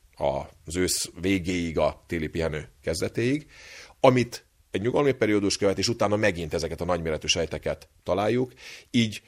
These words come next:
jól látható sávok képződnek a fáknak a testében, ezeket nevezik évgyűrűnek.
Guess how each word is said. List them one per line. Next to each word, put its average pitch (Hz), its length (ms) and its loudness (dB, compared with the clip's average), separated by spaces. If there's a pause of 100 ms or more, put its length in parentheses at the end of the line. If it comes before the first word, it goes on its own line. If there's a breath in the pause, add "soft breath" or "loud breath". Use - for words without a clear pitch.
(120 soft breath)
jól 123 260 10
látható 92 480 4
sávok 78 580 0
képződnek 80 480 -4
a 78 40 -10
fáknak 76 420 -6
a 71 200 -2 (340)
testében, 101 640 0 (220 loud breath)
ezeket 85 340 2
nevezik 82 320 -2
évgyűrűnek. - 760 -14